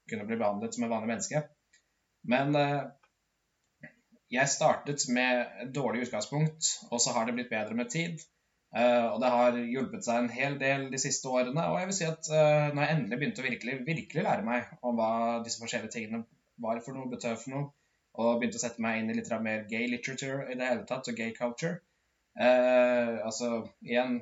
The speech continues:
ikke for min egen del, men, eh, da jeg var syk, nå for et år siden nå, med covid, bare ikke covid,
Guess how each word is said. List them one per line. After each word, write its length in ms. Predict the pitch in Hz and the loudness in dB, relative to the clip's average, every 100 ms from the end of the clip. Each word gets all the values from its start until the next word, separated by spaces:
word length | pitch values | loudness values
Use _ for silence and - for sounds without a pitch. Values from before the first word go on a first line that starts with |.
| - - | -6 -12
ikke 220 | 117 - | -12 -8
for 140 | 117 | -2
min 100 | 123 | 0
egen 240 | 110 98 120 | 0 -2 -4
del, 160 | 151 - _ _ _ _ _ | -4 -6 _ _ _ _ _
men, 340 | 117 123 123 120 120 - _ _ - - - 113 | 2 4 6 4 0 -6 _ _ -18 -18 -12 2
eh, 800 | 120 120 120 120 120 117 117 117 120 | 4 6 6 4 4 2 -2 -2 2
da 160 | 120 | 4
jeg 560 | 135 139 139 139 139 127 | 4 4 2 2 0 2
var 240 | 120 147 | 2 2
syk, 400 | 147 156 170 - - - _ - | 2 0 -2 -8 -14 -16 _ -8
nå 180 | 123 123 123 123 117 - - | 0 4 6 4 0 -10 -6
for 100 | 123 | -6
et 160 | 123 117 | -2 -4
år 80 | 113 | -2
siden 240 | 123 131 | -4 -2
nå, 160 | 143 151 - _ _ _ _ _ | -2 -2 -6 _ _ _ _ _
med 1300 | 110 117 120 120 120 117 113 113 110 - 104 117 120 - | 0 6 8 8 8 6 4 2 -2 -6 -10 -10 -8 -2
covid, 320 | 120 123 120 | 0 0 2
bare 220 | 117 120 | 0 0
ikke 140 | - 120 | -6 -4
covid, 240 | 135 160 | -2 -2